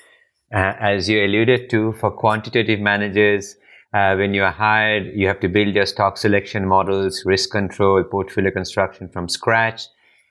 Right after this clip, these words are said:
Uh, it takes few months. So that's why, even though I've been here almost six years, we just hit our five-year track record for our initial launches, including the Mackenzie Emerging Markets Fund.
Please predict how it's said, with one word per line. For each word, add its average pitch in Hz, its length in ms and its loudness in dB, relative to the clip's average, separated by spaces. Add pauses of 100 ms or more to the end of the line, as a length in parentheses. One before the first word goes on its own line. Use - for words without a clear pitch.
(160)
Uh, 95 280 2
it 92 140 -8
takes - 440 -2
few 104 240 -2
months. 113 420 0
So 101 220 2
that's 98 340 -2
why, 107 260 2
even 104 360 0
though 101 80 4
I've 95 180 2
been 107 180 0
here 104 140 0
almost 98 380 -2
six - 280 -6
years, 123 360 2 (400)
we 104 80 2
just 113 260 0
hit 110 180 0
our 101 140 2
five-year 104 760 0
track 98 320 0
record 98 480 0
for 95 180 2
our 92 240 0 (360)
initial 117 540 2
launches, 101 560 0
including 104 540 0
the 98 80 0
Mackenzie 95 560 -4
Emerging 92 440 -4
Markets 90 400 -4
Fund. 87 300 -4